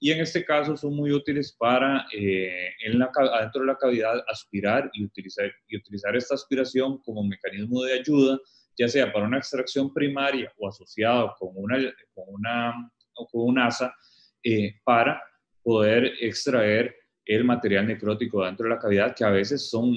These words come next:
eh, piezas bastante grandes y puede dificultarse su extracción, y utilizando estos dos métodos se logra con relativa facilidad.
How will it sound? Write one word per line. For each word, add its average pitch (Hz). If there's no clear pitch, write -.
eh, 92
piezas 120
bastante 107
grandes 127
y 101
puede 117
dificultarse 123
su 123
extracción, 127
y 117
utilizando 113
estos 113
dos 110
métodos 113
se -
logra 110
con 107
relativa 95
facilidad. 90